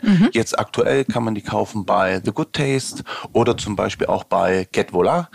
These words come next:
Speaker 2: Und da sind wir jetzt dabei. Oder zum Beispiel bei unserem Partner Neue Meere, die die Garnelen liefern, bei dem im Online-Shop. Und jetzt ist es so, dass wir wirklich eine Akquise machen und sagen, „Okay, kleine, ausgesuchte, äh,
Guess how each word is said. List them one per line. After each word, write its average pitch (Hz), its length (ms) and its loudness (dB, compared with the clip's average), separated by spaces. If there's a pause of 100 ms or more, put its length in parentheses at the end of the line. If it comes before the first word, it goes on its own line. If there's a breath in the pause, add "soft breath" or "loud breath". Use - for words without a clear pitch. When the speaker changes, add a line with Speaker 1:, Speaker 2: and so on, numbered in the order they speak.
(240 loud breath)
Speaker 2:
Und 101 260 -4
da 101 120 2
sind 104 200 -2
wir 101 60 0
jetzt 98 240 0
dabei. 98 460 0
Oder 104 260 2
zum - 160 -8
Beispiel 98 280 0
bei - 40 -2
unserem 95 280 -2
Partner 101 460 -2
Neue 95 280 2
Meere, 135 480 0
die 107 140 -4
die 98 100 -4
Garnelen 127 380 0
liefern, 117 380 -2
bei 101 100 -2
dem 131 240 0
im 123 100 -2
Online-Shop. 113 640 0 (600 loud breath)
Und 107 140 0
jetzt - 320 0 (260)
ist - 180 -2
es 113 140 -2
so, 120 220 2
dass 113 220 -2
wir 107 200 2
wirklich 110 360 0
eine 101 120 0
Akquise 113 420 -2
machen 117 320 0
und 107 80 -6
sagen, 104 180 -2
„Okay, 107 460 0 (340 loud breath)
kleine, 107 640 0
ausgesuchte, 101 1200 0 (520 loud breath)
äh, 98 340 2